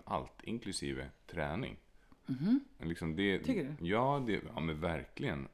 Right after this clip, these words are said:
Speaker 1: I alla fall gymträning.
Speaker 2: Mhm, okej.
Speaker 1: <laughs> Eh, jag upplever att många säger, "Nej, men jag, jag ska, jag ska, jag ska inte träna, eh, jag ska inte träna på gym på sommaren.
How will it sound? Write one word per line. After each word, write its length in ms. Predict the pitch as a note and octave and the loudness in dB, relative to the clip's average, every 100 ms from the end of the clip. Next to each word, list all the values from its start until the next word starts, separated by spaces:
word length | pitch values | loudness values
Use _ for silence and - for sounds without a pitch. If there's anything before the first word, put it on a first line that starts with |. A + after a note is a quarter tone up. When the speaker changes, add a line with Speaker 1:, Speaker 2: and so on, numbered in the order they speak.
| - | -10
Speaker 1:
I 80 | - | -2
alla 100 | F2+ | -2
fall 220 | - A2 | 2 2
gymträning. 680 | A2+ A2 F2 - A#2 A2+ - - - - - - A2+ | 2 2 2 0 -2 -2 -6 -10 -14 -12 -10 -6 0
Speaker 2:
Mhm, 320 | E3+ G#3+ B3+ - - - | 4 6 4 2 -10 -8
okej. 180 | - | 0
Speaker 1:
<laughs> 580 | E2+ F2 E2+ E2 D#2+ - | 2 4 4 2 0 -2
Eh, 40 | F2 | 0
jag 20 | |
upplever 300 | G2+ F2+ D#2+ | 0 2 0
att 80 | D#2+ | 0
många 200 | F2+ F2+ | -2 0
säger, 160 | - | 0
"Nej, 100 | G#2 | 2
men 100 | B2 B2+ | 4 2
jag, 200 | B2+ A2 | 2 0
jag 140 | A#2 | -2
ska, 160 | - B2+ - | -6 -8 -8
jag 120 | A2 | -10
ska, 100 | - G2 - - - - | -8 -8 -10 -20 -20 -12
jag 100 | A2 | -6
ska 120 | - | -4
inte 180 | A#2+ A2+ | -4 -6
träna, 580 | - A#2+ A2 A2 G#2+ F2+ - - - - - | -2 0 2 2 0 -2 -8 -18 -18 -18 -10
eh, 520 | F#2+ F2+ E2+ E2 D#2 D#2 - - - - - | -4 -2 0 0 -2 -4 -8 -18 -20 -20 -20
jag 160 | - G#2+ | -6 -4
ska 60 | |
inte 180 | A2+ - | -4 -4
träna 220 | - F2+ | 0 2
på 80 | F2 | 2
gym 220 | D#2+ D#2 | 2 2
på 100 | D2 | -2
sommaren. 480 | C#2+ E2 D#2+ F2+ - | -2 0 2 2 0